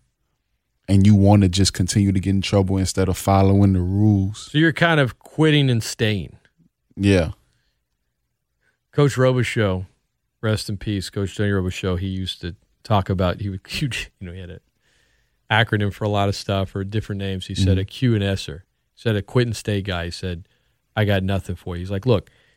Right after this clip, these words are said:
Speaker 2: if you wanna leave baseball and you have other things in your life you wanna focus on and you talk to me about it and you tell
Speaker 1: Mm-hmm.
Speaker 2: me about it, I will support you."
Speaker 1: Right.
Speaker 2: He said, "I don't have time for Q S ers. The guys that quit and stay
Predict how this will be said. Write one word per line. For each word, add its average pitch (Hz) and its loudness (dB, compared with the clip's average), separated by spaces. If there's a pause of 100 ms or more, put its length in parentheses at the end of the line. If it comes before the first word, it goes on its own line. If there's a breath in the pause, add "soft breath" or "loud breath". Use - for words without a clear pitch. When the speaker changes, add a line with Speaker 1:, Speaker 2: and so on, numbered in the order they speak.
(200 soft breath)
Speaker 2:
if 113 -2
you 131 2
wanna 170 0
leave 123 -2
baseball 147 -2 (580)
and 107 -6
you 120 0
have 127 2
other 131 0
things 135 -4
in 139 -4
your 139 -2
life 131 -2
you 127 -6
wanna 127 -4
focus 135 -6
on 135 -6
and 98 -6
you 117 -6
talk 113 -4
to 139 -8
me 135 -4
about 127 0
it 123 -4
and 107 -6
you 117 -8
tell 101 -2
Speaker 1:
Mm-hmm. 117 -2
Speaker 2:
me 120 -2
about 117 0
it, 120 -6
I 101 -2
will 98 -6
support - -16
you." - -20 (200)
Speaker 1:
Right. 90 4
Speaker 2:
He 85 0
said, 104 -2
"I 117 2
don't 123 -2
have 107 -4
time 101 -8
for - -16
Q 92 -8
S 80 -10
ers. 87 -18
The 95 -16
guys 104 -2
that 98 -8
quit - -4
and 107 -8
stay 92 -4